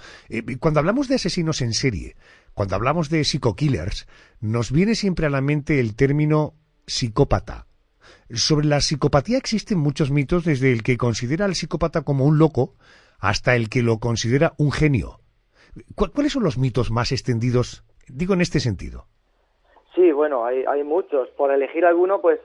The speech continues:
Speaker 2: eh, vamos a to-, vamos a centrarnos en el del genio, por ejemplo.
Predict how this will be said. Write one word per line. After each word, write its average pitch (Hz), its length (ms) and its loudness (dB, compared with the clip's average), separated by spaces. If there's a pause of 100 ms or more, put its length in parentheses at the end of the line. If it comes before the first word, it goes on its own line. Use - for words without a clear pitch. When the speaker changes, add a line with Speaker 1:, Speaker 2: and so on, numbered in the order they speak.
(100)
Speaker 2:
eh, 147 240 0
vamos 156 220 2
a 180 80 0
to-, 151 240 -2
vamos 156 240 -4
a 160 100 -6
centrarnos 156 320 -6
en 175 60 -2
el 151 60 -4
del 123 160 -2
genio, 175 320 -6
por 123 160 0
ejemplo. 143 440 -6